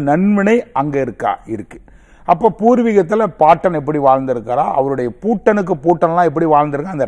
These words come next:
ரெக்கார்டு அங்க இருக்குது. ஆனா நீ என்ன பண்ணுவ அப்படின்றது தானே விதிப்பயன். அதனோட எரியும் நெருப்பில் பெட்ரோலை ஊற்றுவதைப் போல அங்க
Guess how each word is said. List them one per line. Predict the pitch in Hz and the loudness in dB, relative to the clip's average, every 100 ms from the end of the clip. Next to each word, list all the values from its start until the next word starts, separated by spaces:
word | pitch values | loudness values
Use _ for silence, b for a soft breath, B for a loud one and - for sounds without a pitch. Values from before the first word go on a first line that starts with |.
| 117 | -4
ரெக்கார்டு | 113 165 160 139 | -2 0 0 -2
அங்க | 101 95 | -6 -10
இருக்குது. | 104 107 85 - b b b b | -12 -14 -16 -18 b b b b
ஆனா | 175 190 | -4 -2
நீ | 175 240 285 269 | 2 2 4 4
என்ன | 240 240 175 | 4 2 0
பண்ணுவ | 135 101 87 73 - 139 | -4 -4 -12 -14 -10 -10
அப்படின்றது | 135 165 156 139 117 | -6 -6 -4 -6 -4
தானே | 117 131 101 | -6 -6 -12
விதிப்பயன். | 101 98 - 73 73 b b b - | -16 -18 -16 -16 -16 b b b -2
அதனோட | 143 196 214 240 262 330 165 196 | 0 2 2 4 4 2 4 4
எரியும் | 233 226 262 247 | 4 0 -2 0
நெருப்பில் | 202 208 - 202 185 | 0 0 -2 -8 -6
பெட்ரோலை | 175 143 185 214 208 208 202 170 | -6 -8 -2 2 4 2 0 -2
ஊற்றுவதைப் | 180 160 180 165 156 127 | -4 -2 -2 0 -2 -4
போல | 165 175 202 135 | -4 -4 -2 -4
அங்க | 143 | -4